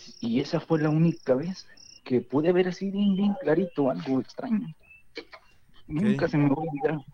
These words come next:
Speaker 2: Pues tienes, tienes la misión de observar los cielos de Iguala y reportarle a Radio Ovni cada movimiento extraño que veas en él.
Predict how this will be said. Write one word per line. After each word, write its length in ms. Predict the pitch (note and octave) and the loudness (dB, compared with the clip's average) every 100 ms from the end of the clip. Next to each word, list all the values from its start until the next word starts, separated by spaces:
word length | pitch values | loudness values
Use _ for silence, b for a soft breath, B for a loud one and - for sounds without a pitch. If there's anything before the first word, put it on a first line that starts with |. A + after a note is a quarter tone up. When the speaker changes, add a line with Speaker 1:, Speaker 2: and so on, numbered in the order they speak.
| - | -6
Speaker 2:
Pues 160 | - C3 | 0 4
tienes, 340 | D#3 F3+ F3 C#3+ | 4 4 2 4
tienes 260 | D#3+ G3+ F#3 | 4 6 6
la 100 | E3 | 6
misión 480 | C#3+ - F#3 A#3+ G3+ | 4 4 4 6 8
de 60 | |
observar 640 | E3+ D3+ D#3 C#3 D3 A3+ G3+ | 6 6 2 6 6 6 6
los 200 | E3 - | 4 2
cielos 500 | - A#3 C4 A3+ C#3 | -2 0 6 6 6
de 100 | E3+ | 2
Iguala 720 | D#3+ C3 F3 B3+ C4 F3 C3+ F3+ | 2 6 10 10 10 8 6 6
y 100 | F3 | 8
reportarle 640 | F#3+ F3+ F#3 G3 B3+ C4+ | 8 10 8 10 8 8
a 40 | |
Radio 400 | G3 E3+ E3 F3+ | 10 8 12 12
Ovni 260 | A#3 C4+ G#3+ | 12 8 4
cada 340 | - A#3+ C4+ | 4 6 8
movimiento 800 | G3 F#3 E3+ E3+ G3+ D4+ C#4+ F#3 | 10 8 8 6 6 4 8 8
extraño 600 | - - A3+ C#4 D4 G#3+ | 8 4 6 8 8 6
que 200 | - E3+ | 8 8
veas 420 | F3 C#4 C4 - E3 | 10 10 10 8 6
en 180 | D3+ | 8
él. 640 | A#3 D#4+ C#4 D#3 A#2 F#2 | 8 8 8 8 8 6